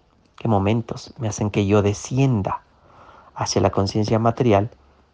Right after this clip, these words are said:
¿Y cuando hago qué cosas? ¿Cuando vivo o en qué etapas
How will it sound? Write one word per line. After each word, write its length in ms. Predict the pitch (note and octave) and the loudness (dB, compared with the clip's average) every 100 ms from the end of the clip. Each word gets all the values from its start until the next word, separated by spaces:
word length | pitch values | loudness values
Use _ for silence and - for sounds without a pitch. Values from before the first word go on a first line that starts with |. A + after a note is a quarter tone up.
| _ _ | _ _
¿Y 140 | D#3 C3+ | 0 2
cuando 440 | - C#3 C3 B2 | 6 6 6 6
hago 240 | C3+ D3+ C#3+ | 6 4 0
qué 200 | D#3 - | -4 -4
cosas? 680 | - D#3 - - - - _ - | -4 -4 -6 -12 -12 -20 _ -18
¿Cuando 440 | - A#2 G#2+ A2 | -4 -2 2 2
vivo 340 | A2 B2 B2+ - - - - _ _ _ - | 2 0 -2 -4 -20 -20 -20 _ _ _ 0
o 100 | A#2 | 2
en 80 | A2 | 2
qué 140 | C3 | -2
etapas 640 | B2+ C#3 - - - - | 0 -2 -4 -10 -8 -12